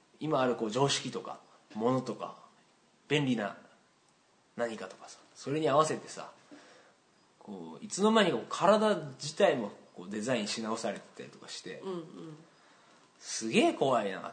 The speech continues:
Speaker 1: と思ったけどね。その無意識にそういうものがこう、積み重なっていくわけだからさ。
Speaker 2: うん、うん、うん、うん。
Speaker 1: まあ、そう、そういう話をしたんですよ。まあ、似てるかもしれない。その、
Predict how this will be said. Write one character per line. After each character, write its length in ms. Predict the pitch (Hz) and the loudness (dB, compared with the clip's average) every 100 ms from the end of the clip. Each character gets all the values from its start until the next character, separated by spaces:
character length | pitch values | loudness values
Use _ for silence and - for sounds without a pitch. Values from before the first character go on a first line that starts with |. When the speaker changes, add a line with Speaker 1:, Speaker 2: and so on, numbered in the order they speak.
| - | -14
Speaker 1:
と 60 | - | -20
思 180 | 73 76 | -20 -20
っ 20 | - | -20
た 80 | |
け 100 | - - | -20 -20
ど 80 | 95 | -18
ね。 40 | |
そ 100 | 92 | -14
の 80 | 101 | -8
無 160 | 104 127 | -2 -2
意 60 | |
識 180 | 135 - | -2 -2
に 60 | 120 | -4
そ 160 | - 110 | -4 -4
う 20 | |
い 60 | 107 | -4
う 40 | |
も 120 | 104 | -4
の 80 | 104 | -4
が 120 | 95 | -4
こ 400 | - 82 71 65 - | -8 -12 -12 -14 -18
う、 40 | - _ _ _ _ _ - _ | -20 _ _ _ _ _ -20 _
積 140 | - 123 | -6 -6
み 60 | 110 | -6
重 80 | 107 117 | -8 -6
な 100 | 117 | -6
っ 60 | |
て 100 | - | -6
い 40 | 90 | -12
く 120 | 90 | -12
わ 80 | 76 | -14
け 80 | - | -16
だ 80 | |
か 160 | - - | -18 -14
ら 0 | |
さ。 40 | 190 | -12
Speaker 2:
う 20 | |
ん、 20 | |
う 40 | 175 | -10
ん、 20 | |
う 60 | 147 | -12
ん、 20 | |
う 20 | |
ん。 20 | 156 147 151 156 151 - 147 139 _ - _ _ _ _ _ _ _ - _ _ _ _ _ | -16 -20 -20 -20 -20 -20 -20 -20 _ -20 _ _ _ _ _ _ _ -20 _ _ _ _ _
Speaker 1:
ま 180 | 131 120 | -2 -2
あ、 20 | |
そ 180 | 120 127 | -2 -4
う、 80 | 110 | -4
そ 140 | 135 | -4
う 40 | |
い 60 | 127 | -4
う 40 | |
話 280 | 120 113 - | -4 -6 -8
を 40 | 113 | -12
し 100 | - | -14
た 80 | |
ん 140 | 143 71 | -16 -18
で 80 | - | -18
す 100 | - | -18
よ。 120 | - - _ _ | -20 -20 _ _
ま 80 | 110 | -10
あ、 40 | |
似 120 | 120 107 | -8 -6
て 140 | 117 | -6
る 80 | 113 | -6
か 120 | - | -10
も 60 | - | -14
し 80 | |
れ 60 | - | -18
な 60 | - | -18
い。 20 | |
そ 100 | |
の、 80 | 95 | -18